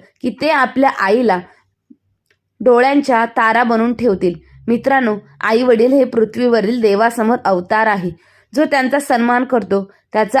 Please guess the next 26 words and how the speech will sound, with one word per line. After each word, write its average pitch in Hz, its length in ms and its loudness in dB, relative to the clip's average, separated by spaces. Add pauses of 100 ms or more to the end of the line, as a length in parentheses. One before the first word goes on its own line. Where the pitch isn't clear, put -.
आयुष्य 226 420 0
सन्मान 220 540 -2
करते 180 440 -4 (240)
आणि 285 340 0 (260)
जो 277 160 4
त्यांना 285 360 0
सोडतो 269 560 -2 (220)
त्याला 262 240 2
नशीबही 262 600 2
एकटं 214 340 0
सोडतं. 190 460 -2 (300)
आई 226 320 0 (220)
हा 254 140 -4
एक 233 220 0
फक्त 240 400 -4 (200)
एक - 160 -2
शब्द 220 360 -2
नाही, 233 340 -2 (360)
तर 269 120 0
ती 277 140 -4
पाया 233 400 0
आहे. 202 260 -2 (320)
यावर 240 320 2
संपूर्ण 233 520 -2
आयुष्याची 220 600 -2
इमारत 240 460 0